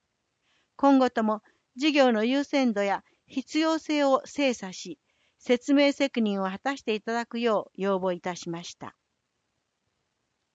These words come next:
市議会笠岡では、紙面の都合上、情報を要約して掲載しています。ぜひ、ホームページをご覧ください。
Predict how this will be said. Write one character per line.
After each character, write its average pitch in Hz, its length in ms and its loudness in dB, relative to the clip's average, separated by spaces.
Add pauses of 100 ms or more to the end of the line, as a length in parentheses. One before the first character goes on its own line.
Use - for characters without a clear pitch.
(320)
市 - 240 -2
議 320 140 6
会 320 240 0
笠 294 340 -2
岡 214 200 -4
で 185 80 -4
は、 185 160 -4 (280)
紙 - 220 4
面 294 220 6
の 208 100 0
都 214 220 -4
合 226 200 0
上、 196 360 0
情 285 260 0
報 285 420 2
を - 120 0
要 269 240 0
約 277 280 -2
し - 80 -10
て 240 140 -4
掲 247 220 -2
載 214 240 -6
し - 80 -16
て 208 100 -6
い 196 100 -4
ま 185 160 -6
す。 - 220 -20 (500)
ぜ 294 160 -2
ひ、 214 400 -10
ホ 254 180 2
ー - 20 4
ム 269 120 4
ペ 254 160 -2
ー 226 40 -2
ジ 190 160 -4
を 170 60 -4
ご 170 100 -8
覧 180 200 -8
く 190 80 -14
だ 180 160 -10
さ 180 200 -12
い。 160 100 -12